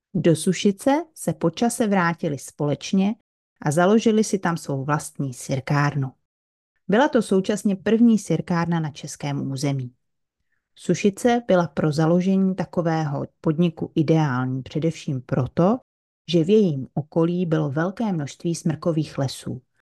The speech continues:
a právě smrkové dřevo bylo základní surovinou pro výrobu sirek.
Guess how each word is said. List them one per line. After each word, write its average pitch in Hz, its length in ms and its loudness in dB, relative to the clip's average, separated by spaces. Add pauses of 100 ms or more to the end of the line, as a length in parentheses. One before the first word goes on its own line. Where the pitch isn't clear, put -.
(160)
a - 80 -14
právě 180 340 2
smrkové 247 540 2
dřevo 147 540 -2 (240)
bylo 139 220 -2
základní 175 580 -2
surovinou 147 600 -4
pro 131 200 -8
výrobu 135 400 -2
sirek. - 460 -8